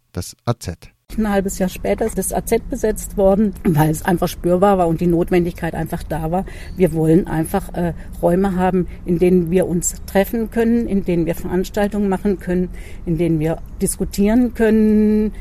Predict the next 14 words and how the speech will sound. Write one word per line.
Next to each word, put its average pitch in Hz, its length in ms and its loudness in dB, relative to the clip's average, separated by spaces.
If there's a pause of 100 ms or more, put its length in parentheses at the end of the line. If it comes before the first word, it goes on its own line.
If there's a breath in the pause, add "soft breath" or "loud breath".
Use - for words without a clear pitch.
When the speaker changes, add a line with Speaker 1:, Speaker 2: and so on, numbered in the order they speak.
(180 loud breath)
Speaker 2:
in 185 160 2
denen 190 220 6
wir 185 120 2
einfach 175 240 -2
uns 190 180 -2
auch - 140 -4
darstellen 180 680 0
können 180 180 -2
und 175 120 2
in 165 120 0
denen 180 160 2
wir 180 100 2
einfach 175 240 -2
auch 165 200 -4